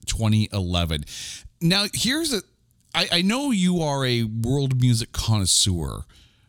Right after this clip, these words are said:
but I know when I went into this C D, I'm like, "I abs-, I know none of these songs. It, this is complete fresh material for me."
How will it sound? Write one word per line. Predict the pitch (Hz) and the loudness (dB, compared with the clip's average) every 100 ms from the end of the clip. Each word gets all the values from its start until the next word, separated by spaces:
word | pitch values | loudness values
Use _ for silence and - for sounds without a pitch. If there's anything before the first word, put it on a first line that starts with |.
| - | -6
but | 110 135 | 0 0
I | 165 | 2
know | 185 190 | 0 0
when | 180 160 120 | 0 0 0
I | 135 | 0
went | 147 143 | 0 0
into | 131 117 | 0 2
this | 117 | 2
C | - 107 | 2 0
D, | 104 | 2
I'm | 104 107 | 2 2
like, | 104 - | 0 -2
"I | 135 170 | -2 -2
abs-, | 160 131 131 - - | -2 -4 -4 -6 -2
I | 120 | 0
know | 147 135 | 2 4
none | 117 131 135 139 131 113 | 4 6 6 4 2 0
of | 98 92 92 | -2 -2 -2
these | 98 87 | 0 2
songs. | - 101 85 71 80 | 2 2 0 -2 -2
It, | 110 | -2
this | 123 123 | 0 0
is | 135 117 - - - - | 2 0 -2 -6 -20 -2
complete | 131 113 123 139 - | 2 4 4 2 -2
fresh | - 127 123 - | -6 -2 0 0
material | 120 110 - 127 117 101 92 85 | 0 0 0 0 2 2 2 0
for | 80 95 | -2 -2
me." | 90 95 69 | 0 0 0